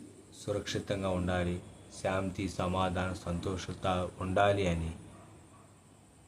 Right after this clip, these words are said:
ప్రార్థన చేసేటటువంటి నిజమైనటువంటి ప్రభు అయినటువంటి యేసుక్రీస్తు అంగీకరించినటువంటి నిజమైనటువంటి విశ్వాసులు, నిజమైనటువంటి సేవకులు ఎప్పుడూ కూడా వాళ్ళు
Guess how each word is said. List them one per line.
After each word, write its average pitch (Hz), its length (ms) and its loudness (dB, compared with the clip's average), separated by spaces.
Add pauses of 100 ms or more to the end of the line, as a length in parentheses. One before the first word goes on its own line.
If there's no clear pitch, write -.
(1200)
ప్రార్థన 104 400 4
చేసేటటువంటి 90 1000 0 (840)
నిజమైనటువంటి 98 920 2 (580)
ప్రభు 98 240 0
అయినటువంటి 95 340 0
యేసుక్రీస్తు 90 560 -2
అంగీకరించినటువంటి 90 1040 -2 (1080)
నిజమైనటువంటి 101 920 4
విశ్వాసులు, 95 680 2
నిజమైనటువంటి 92 720 0
సేవకులు 87 600 0 (840)
ఎప్పుడూ 117 400 4
కూడా 90 520 4 (360)
వాళ్ళు 90 420 4